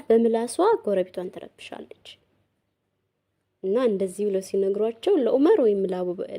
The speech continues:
ለዑመር፣ እ፣ ወይም አለ፣ ብቻ ሐዲሱን እንትን አልኩት እንጂ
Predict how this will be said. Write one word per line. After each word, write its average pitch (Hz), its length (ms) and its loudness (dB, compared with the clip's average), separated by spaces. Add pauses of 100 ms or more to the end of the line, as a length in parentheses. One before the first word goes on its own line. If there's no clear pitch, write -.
(100)
ለዑመር፣ 240 560 0 (1120)
እ፣ 190 140 -4 (1400)
ወይም 247 240 -2
አለ፣ 196 160 0 (560)
ብቻ - 240 -18
ሐዲሱን 214 340 -2
እንትን 196 160 -2
አልኩት 196 240 -6
እንጂ 214 140 -2